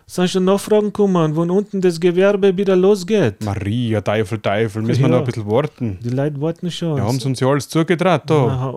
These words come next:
Speaker 1: haben, haben sie gesagt, ist nichts gut, dass so still ist da unten.
Speaker 2: <laughs> Ja, blöd.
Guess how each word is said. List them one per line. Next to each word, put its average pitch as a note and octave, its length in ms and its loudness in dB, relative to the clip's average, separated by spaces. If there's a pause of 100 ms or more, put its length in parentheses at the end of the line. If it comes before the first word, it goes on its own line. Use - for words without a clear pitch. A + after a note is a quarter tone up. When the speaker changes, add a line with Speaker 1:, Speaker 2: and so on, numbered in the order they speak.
Speaker 1:
haben, C#3 180 -4
haben C#3+ 160 -4
sie D3 120 -4
gesagt, D3 360 -8
ist C#3+ 100 -6
nichts F3 240 -6
gut, E3+ 240 -6
dass D#3 140 -4
so D#3 100 -4
still F3 300 -4
ist F3 180 -6
da F#3+ 60 -2
unten. D3+ 400 -4 (240)
Speaker 2:
<laughs> A#2 160 0 (280)
Ja, C#3 240 -2 (760)
blöd. A#2 520 -4